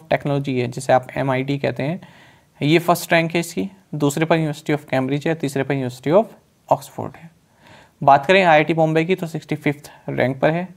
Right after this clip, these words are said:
और आईआईटी दिल्ली सेवेंटी टू रैंक पर है। इसके बाद बात करते हैं Life Sciences and Medicine की, तो केवल तीन इंडियन यूनिवर्सिटीज़ ऐसी हैं जो इस लिस्ट में शामिल हैं, टॉप हंड्रेड नहीं, जो पूरी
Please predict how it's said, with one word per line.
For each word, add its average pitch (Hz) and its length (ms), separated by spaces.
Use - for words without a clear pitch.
और 123 400
आईआईटी 143 320
दिल्ली 139 300
सेवेंटी 135 500
टू 139 160
रैंक 123 280
पर - 140
है। 175 220
इसके - 180
बाद 208 160
बात 196 180
करते 190 220
हैं 196 60
Life 156 240
Sciences 156 400
and 147 220
Medicine 127 360
की, 156 180
तो 170 80
केवल 180 320
तीन 202 380
इंडियन 156 340
यूनिवर्सिटीज़ 139 580
ऐसी 139 260
हैं 170 220
जो 135 320
इस 139 160
लिस्ट 135 240
में 127 100
शामिल 127 380
हैं, 180 160
टॉप 139 180
हंड्रेड 160 260
नहीं, 165 340
जो 143 300
पूरी 156 320